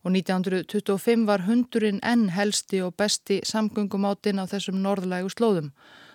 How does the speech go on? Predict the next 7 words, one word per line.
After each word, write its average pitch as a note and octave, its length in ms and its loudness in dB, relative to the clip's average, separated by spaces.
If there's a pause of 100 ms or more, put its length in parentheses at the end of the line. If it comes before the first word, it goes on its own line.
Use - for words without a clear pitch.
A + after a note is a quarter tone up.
(120)
Nome F3+ 360 0
bær F#3+ 240 2
var E3+ 120 0
jafnan E3+ 360 -4
fullur A3 400 -2
af F3+ 200 -4
sleðahundum F3+ 760 0